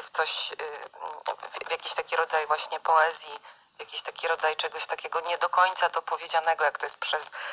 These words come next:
Zapolską, tak już naprawdę do ostatniej kropki wyciśnięty tamten finał, e,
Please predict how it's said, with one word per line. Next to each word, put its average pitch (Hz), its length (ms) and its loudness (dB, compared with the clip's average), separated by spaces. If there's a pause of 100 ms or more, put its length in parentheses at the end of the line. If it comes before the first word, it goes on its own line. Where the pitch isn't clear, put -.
(140)
Zapolską, 165 560 2
tak - 160 -4
już - 100 -4
naprawdę 165 380 2
do 143 120 2
ostatniej 165 360 -2
kropki - 580 4
wyciśnięty - 600 0
tamten 143 360 0
finał, 170 320 2 (500)
e, 160 100 -6